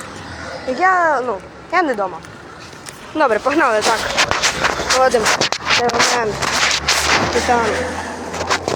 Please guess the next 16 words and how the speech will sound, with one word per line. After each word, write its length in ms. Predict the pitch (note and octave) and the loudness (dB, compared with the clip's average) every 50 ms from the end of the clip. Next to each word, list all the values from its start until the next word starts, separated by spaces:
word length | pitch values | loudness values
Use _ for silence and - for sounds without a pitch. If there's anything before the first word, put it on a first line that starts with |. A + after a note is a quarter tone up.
| - - - - - - | -2 -4 -4 -4 -2 -2
чотири 400 | B3+ B3 - - B3+ B3 A3+ G#3 G3 - - - - - - - - - - - - - - - - - | -2 -2 0 0 0 2 2 0 -2 -2 -4 -6 -10 -16 -20 -20 -20 -20 -20 -20 -18 -18 -18 -18 -8 -4
точка 320 | A3+ G#3+ - - - A3 | -4 -4 -4 -4 -6 -4
нуль 280 | G#3 G#3+ B3 C#4+ F#4 F#4 - - - - - - - - - - - - - - - - - - - - - - | -2 0 2 2 2 0 -2 -8 -14 -18 -18 -18 -18 -18 -18 -18 -18 -18 -18 -16 -16 -16 -16 -18 -20 -20 -10 -8
і 80 | E4+ | -2
дивимося. 320 | D4+ C#4 G#3+ G3 G3 - - - - - - - - - - - - - - - - - - - - - - - - - - | 0 0 0 0 -4 -6 -6 -6 -6 -8 -10 -18 -20 -20 -18 -18 -18 -18 -18 -20 -20 -20 -20 -20 -20 -20 -20 -20 -20 -10 -6
Зображення. 460 | A#3+ C#4 B3+ B3 G#3+ G3+ G#3 G3 F3 F3 F3+ F3+ - - - - - - - - - - - - - - - - - - - - - - - | -2 0 2 2 0 0 -4 -10 -14 -18 -20 -20 -20 -20 -20 -20 -20 -20 -20 -20 -20 -20 -20 -20 -20 -20 -20 -20 -20 -20 -20 -20 -20 -10 -2
Так, 260 | - A#3+ G#3+ G3+ F3+ - - - - - - - | 0 2 2 2 0 -4 -10 -18 -20 -16 -4 -2
і, 280 | D4 C#4+ B3+ G#3+ F#3+ F#3+ - - - - - - | 0 0 0 -2 -4 -6 -12 -18 -20 -16 -8 -6
хм. 60 | C4+ A3 F#3 - - - - - - - - - - - - - - - - - - - | -4 -4 -6 -8 -14 -20 -20 -20 -20 -20 -20 -20 -20 -18 -18 -18 -18 -18 -16 -14 -8 -2
Ні, 220 | A#3 B3 B3 A#3 A3+ | 2 4 4 4 4
ну 180 | G#3+ G#3+ G#3 G3+ - | 2 0 -2 -4 -6
це, 520 | - - - B3+ B3+ C#4+ D4 E4 E4+ D4+ C#4 | -10 -10 -8 -2 2 2 4 4 4 4 2
якщо 280 | C4+ A#3+ - - - G#3+ - - - | 0 -2 -4 -6 -8 -8 -10 -4 -2
чесно, 380 | C#4 C#4+ D4+ - - A#3+ B3 A3 - - - - - - - - - - - - - G#3+ | 0 0 0 -2 -4 -4 -6 -6 -6 -12 -16 -16 -16 -16 -16 -18 -18 -16 -14 -10 0 2
даже 280 | A#3+ B3+ B3+ A#3+ C4 | 2 4 4 4 2
мені 480 | C4 B3+ B3 B3 B3+ C4 C4+ C4 A#3+ | 4 4 2 2 4 4 4 4 4